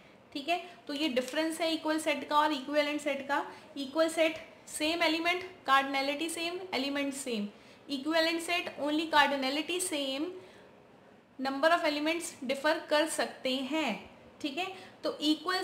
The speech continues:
set equivalent set हो सकते हैं, लेकिन equivalent set equal set नहीं हो सकते,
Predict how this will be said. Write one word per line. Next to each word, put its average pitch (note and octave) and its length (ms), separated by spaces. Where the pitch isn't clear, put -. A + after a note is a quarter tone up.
set E4+ 380
equivalent F4+ 720
set D4 220
हो A#3+ 160
सकते C4 440
हैं, E4 200
लेकिन C#4+ 720
equivalent F4 720
set F4+ 320
equal C#4+ 300
set D#4+ 400
नहीं C#4 420
हो C#4 180
सकते, G#3+ 400